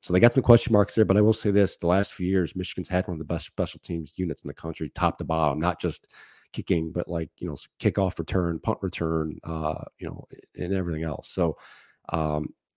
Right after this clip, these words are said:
Jay Harbaugh, Jim's son, kinda heads the special teams. He's something he's been doing several years now. Michigan really emphasizes special teams 'cause they believe that's where they can kinda help flip games. I'm curious to see what happens 'cause, as I said, they're replacing both,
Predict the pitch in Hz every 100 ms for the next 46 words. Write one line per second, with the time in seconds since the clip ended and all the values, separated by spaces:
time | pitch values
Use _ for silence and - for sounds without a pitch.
0 | - 107 104 92 98 107 101 98 101 98
1 | - 90 92 98 92 _ 104 85 90 98
2 | - 98 95 101 110 107 98 90 - 98
3 | 95 90 85 85 92 85 104 90 87 90
4 | 92 98 95 95 - 107 87 90 80 104
5 | 90 92 92 - 98 - - 110 107 -
6 | - - - _ 101 87 90 95 - -
7 | 95 87 87 90 87 - - 92 - 87
8 | 92 104 - _ - _ _ - 73 113
9 | 131 123 - 123 104 98 - - - 90
10 | 90 82 - 85 76 85 - 87 - 90
11 | 87